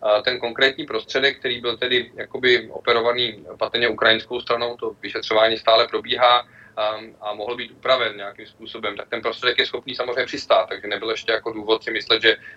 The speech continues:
je to věc, která je vůči, slouží k průzkumu a zároveň je přebudovaná na nějakou zbraň. A, ale občani si můžou být jistí, že systém protivzdušné obrany Severoatlantické aliance funguje, ale bude reagovat různě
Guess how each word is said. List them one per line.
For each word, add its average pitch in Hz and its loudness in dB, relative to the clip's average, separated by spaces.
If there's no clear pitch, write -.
je 104 -2
to 110 0
věc, 113 2
která 117 4
je 107 -2
vůči, 110 -20
slouží 113 -18
k - -20
průzkumu 139 -8
a 107 -6
zároveň 110 -2
je 113 -10
přebudovaná 113 -2
na 107 -4
nějakou 113 -6
zbraň. 117 4
A, 113 4
ale 117 -4
občani 151 -10
si 156 -16
můžou 151 -8
být 143 -8
jistí, 123 -8
že 147 -2
systém 139 0
protivzdušné 131 0
obrany 120 4
Severoatlantické 123 0
aliance 127 0
funguje, 160 4
ale 113 6
bude 127 2
reagovat 139 -2
různě 123 -12